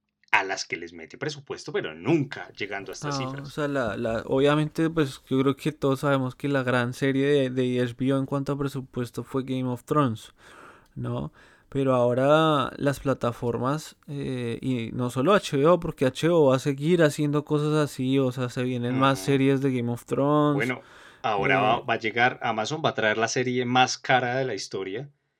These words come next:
Speaker 1: que es la del Señor de los Anillos. Solo la primera temporada está pensada en cuatrocientos cincuenta millones de dólares. O sea, es una cifra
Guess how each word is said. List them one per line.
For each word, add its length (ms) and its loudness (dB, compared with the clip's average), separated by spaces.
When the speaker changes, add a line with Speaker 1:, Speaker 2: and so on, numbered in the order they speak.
Speaker 1:
que 400 0
es 160 -6
la 160 -6
del 140 -4
Señor 320 -6
de 100 -8
los 160 -4
Anillos. 420 -4
Solo 200 -8
la 100 0
primera 320 0
temporada 480 -2
está 220 -6
pensada 600 -4
en 140 -4
cuatrocientos 840 0
cincuenta 500 -4
millones 440 -6
de 100 -2
dólares. 460 -2
O 40 -12
sea, 180 2
es 140 -6
una 140 0
cifra 440 2